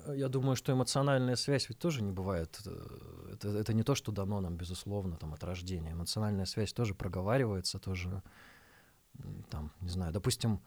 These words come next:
там, любовь, э, вот, э, такая вот, э, ль-, с-, совре-, современная любовь, о которой мы знаем, романтическая, это же, там, изобретение очень позднее. То есть люди раньше не любили и не испытывали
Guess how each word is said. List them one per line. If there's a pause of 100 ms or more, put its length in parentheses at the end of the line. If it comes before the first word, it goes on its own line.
(560)
там,
любовь,
э,
вот,
э,
такая
вот,
э, (340)
ль-,
с-, (280)
совре-,
современная
любовь,
о
которой
мы
знаем,
романтическая,
это
же,
там,
изобретение
очень
позднее. (300)
То
есть
люди
раньше
не
любили
и
не
испытывали